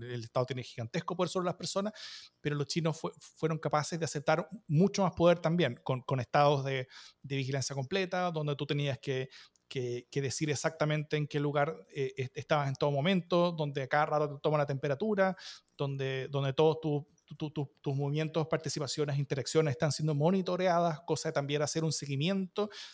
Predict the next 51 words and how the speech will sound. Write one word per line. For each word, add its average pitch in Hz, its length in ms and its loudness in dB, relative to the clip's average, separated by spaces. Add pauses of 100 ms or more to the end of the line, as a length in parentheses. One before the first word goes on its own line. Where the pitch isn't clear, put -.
(100)
de 147 240 -6
la, 156 440 -2
de 151 100 0
la 147 100 2
transmisión 147 480 0
de 160 80 -2
la, 156 240 -4 (100)
de, 151 200 -10
de 143 160 -2
la 156 60 2
enfermedad 147 340 2
con 131 100 -2
toda 139 120 -2
esa 147 100 -6
información. 143 500 0
Hay 135 100 0
varios 135 220 -2
videos 135 160 0
en 135 80 -2
internet 139 340 -2
que 139 60 -12
son, 143 240 -4 (480)
que - 80 -12
son 143 220 -2
muy, 165 200 4
muy 190 180 4
fuertes 175 600 0
mostrando 165 720 -2 (160)
el, 151 320 -6
el, 143 180 -2
el 139 160 -4
nivel 180 640 -4
de 185 80 0
las 156 140 0
medidas 160 400 2
que - 100 2
toman 175 380 0
las 151 180 -2
ciudades 165 480 0
y 147 60 2
el, 151 140 0
y 147 60 -4
el, - 120 -8
y 143 220 -4
el 135 80 2
Estado 151 220 2
chino 170 300 2
para, 160 200 2
por, - 180 -12
por 147 240 -6
ejemplo, 170 340 0